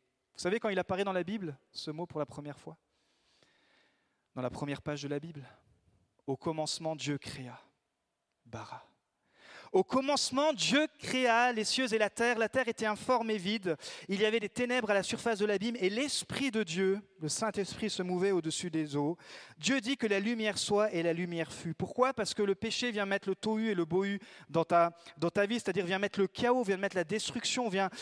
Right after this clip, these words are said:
mettre tout ce qui est informe et vide. Ça, c'est les conséquences que le péché voudrait mettre sur ta vie. Mais quand tu laisses la lumière de Christ alors remplir ton cœur, il y a quelque chose qui vient d'être, qui va être recréé en toi. C'est ce que David dit, il dit, « Crée en moi un cœur pur. »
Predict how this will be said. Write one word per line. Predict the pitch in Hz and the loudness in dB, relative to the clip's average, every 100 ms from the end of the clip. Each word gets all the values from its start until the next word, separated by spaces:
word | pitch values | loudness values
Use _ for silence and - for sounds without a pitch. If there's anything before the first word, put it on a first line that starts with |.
| - - | -14 -2
mettre | 208 - | -2 0
tout | 254 | -2
ce | - | -2
qui | 240 | -2
est | 233 | -2
informe | - 254 - 269 233 233 | 0 -2 2 2 2 0
et | 233 | -2
vide. | 226 285 - | 0 -2 0
Ça, | 269 | -2
c'est | 247 | 0
les | 226 | -2
conséquences | - 247 254 254 254 | -2 -2 -2 -2 -2
que | - | -2
le | 208 | -2
péché | 247 226 262 | -2 -2 -2
voudrait | 214 202 | 0 0
mettre | 214 240 - | 0 -2 -2
sur | 226 | -4
ta | - 220 | 0 0
vie. | 226 | 0
Mais | 202 180 - - - | 0 -2 -6 -12 -2
quand | 254 | 0
tu | - | 2
laisses | 262 269 | 2 2
la | 226 | 2
lumière | 220 269 285 311 262 | 2 2 2 0 0
de | 254 | -2
Christ | - 247 330 294 226 | -2 0 0 0 2
alors | 202 175 | 2 4
remplir | 220 214 233 240 214 - | 0 0 0 0 0 -2
ton | 180 165 | -4 -2
cœur, | - 240 220 131 127 - - 170 | 2 4 2 0 -6 -10 -10 -2
il | 190 | 0
y | |
a | 240 | 0
quelque | 262 - | 0 -2
chose | 285 - | -2 0
qui | 262 | -2
vient | 214 233 226 208 | -2 -2 0 0
d'être, | 226 226 - _ _ | 0 -2 -8 _ _
qui | - | -2
va | 185 220 | 2 2
être | 233 - - | 2 -2 0
recréé | 240 - 226 226 175 - _ - | 0 0 0 0 -2 -12 _ -10
en | 151 | -10
toi. | - 147 | -4 -4
C'est | 143 151 | -4 -6
ce | |
que | - | -4
David | 156 165 175 151 | -2 -2 -2 -8
dit, | 160 165 | -10 -10
il | |
dit, « | 143 160 - - - | -12 -14 -16 -16 -4
Crée | - 349 311 | 0 2 2
en | 269 | 2
moi | 254 269 | 0 0
un | 240 | 0
cœur | - 208 175 | -2 -6 -6
pur. » | - 147 135 - | -6 -8 -8 -12